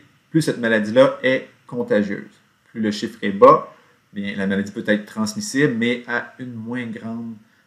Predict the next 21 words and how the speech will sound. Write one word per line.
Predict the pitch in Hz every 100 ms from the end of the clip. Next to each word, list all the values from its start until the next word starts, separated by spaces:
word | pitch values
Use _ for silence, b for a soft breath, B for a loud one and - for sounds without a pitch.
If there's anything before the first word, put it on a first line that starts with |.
| b 101
euh, | 90 85 90 - _
proportion | - 117 110 - - 110
de | 110 104
personnes, | 104 110 - - 101 -
par | 117
exemple. | 98 - - _ _ b b b b _
Donc, | 110 110
si | -
je | 160
regarde | 139 135 143
là, | 131
certaines | 113 123 131 123
infections, | 117 113 107 127 120
on |
va | 110
dire, | 120 -
euh, | 123 104
communes, | 104 120 110 127 151 120 101 b b b b b b b b _ _ _ _ _ _
ici, | - - 170 - - _ _ _ _ _ _ _ _ _ _
la | 110 143
rougeole. | 127 120 110 110